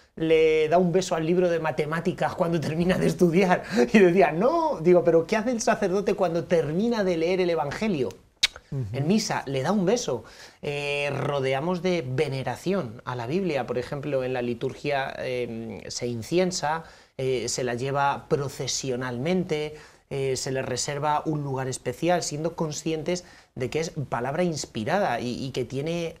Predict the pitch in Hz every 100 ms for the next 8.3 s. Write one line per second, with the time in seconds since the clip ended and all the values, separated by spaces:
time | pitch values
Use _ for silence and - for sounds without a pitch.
0 | _ - 135 117 131 151 - 156 107 107
1 | - 190 139 131 139 143 135 139 127 131
2 | 139 131 - _ _ - 131 - 139 147
3 | 143 143 135 131 120 151 196 139 131 135
4 | 135 147 175 175 - _ _ - 160 151
5 | 180 156 - 170 - 147 143 139 131 131
6 | 151 170 175 170 - 147 - 147 135 175
7 | 180 - 151 160 - 131 185 - 123 120
8 | 113 110